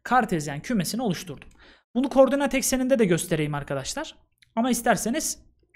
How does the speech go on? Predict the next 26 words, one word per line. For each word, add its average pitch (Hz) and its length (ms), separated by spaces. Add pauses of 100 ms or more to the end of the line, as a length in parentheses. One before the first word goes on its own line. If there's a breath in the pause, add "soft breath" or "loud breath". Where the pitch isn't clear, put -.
(580)
B 247 260
kartezyen 202 500
A'yı 214 220
da 160 60
oluşturalım. 143 640 (460 loud breath)
B 277 220
kartezyen 220 520
A'da 160 320
bu 277 60
sefer 147 440
birinci 226 380
s-, - 200
sıralı 226 340
ikililerin 170 640
ilkleri, 233 680 (200 soft breath)
yani 160 240
birinci 226 300
bileşenleri 175 540
B 185 200
kümesinden, 285 680
ikinci 240 380
bileşenleri 208 520
A 156 260
kümesinden 143 460
alınacak. 127 500 (260)
Tamam. - 480